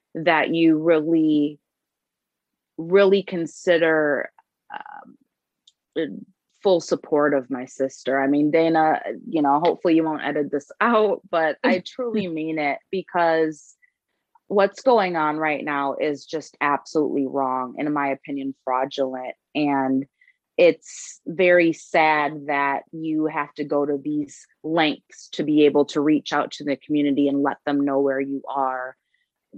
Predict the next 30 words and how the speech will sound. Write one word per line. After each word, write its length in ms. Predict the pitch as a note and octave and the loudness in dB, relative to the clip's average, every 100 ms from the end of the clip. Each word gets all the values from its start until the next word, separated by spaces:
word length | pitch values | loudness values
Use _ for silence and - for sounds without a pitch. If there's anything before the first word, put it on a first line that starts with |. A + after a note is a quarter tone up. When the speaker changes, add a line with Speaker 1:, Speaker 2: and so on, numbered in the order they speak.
| - _ _ _ | -20 _ _ _
Speaker 1:
You 120 | G3 | -2
know, 180 | D#3+ D3+ | 0 0
what's 460 | D3+ D3 G3+ G3 - | -2 2 2 2 0
going 300 | G3 F3+ F3 | 2 4 2
on 160 | E3+ | 0
right 180 | E3+ D#3+ | 0 -4
now 240 | D#3 D#3 D#3 | -4 -2 -2
on 100 | D3+ | -4
the 60 | |
Myelin 420 | D3+ D3 D3 D3+ | -6 -6 -6 -6
and 140 | D3 D3 | -6 -6
Melanin 400 | C#3 D3 C#3+ C#3+ | -6 -6 -8 -8
social 380 | - C#3+ - D3+ | -4 -6 -4 -4
media 340 | D3 C#3+ D3 | -2 0 0
and 100 | C#3 | -2
all 200 | C#3+ C#3+ | -4 -4
that 220 | C#3 C#3 C3+ | -4 -4 -4
is, 360 | C3 B2 - - | -6 -10 -16 -2
is 380 | C#3+ C3+ B2+ _ | 0 0 -8 _
just 260 | C3 C3+ _ D#3 | -8 -8 _ 0
absolutely 640 | D3+ - - D#3 A2+ C#3 | 0 -2 0 2 4 2
wrong. 460 | C#3 C3+ C3 C3 C3+ | 0 -2 -2 -2 -4
And 120 | C#3+ | -4
if 100 | C#3+ - | -6 -6
you 300 | G3+ G#3+ G#3 | -4 -2 -2
have 520 | E3 D3+ D3 C#3+ C#3+ | -2 -2 0 -2 -4
it 160 | D3+ - | -6 -6
in 220 | B2+ D3+ D3+ | -8 -6 -2
your 180 | C#3 | -2
heart 380 | C#3 D#3+ C#3+ - | -2 -2 -2 -2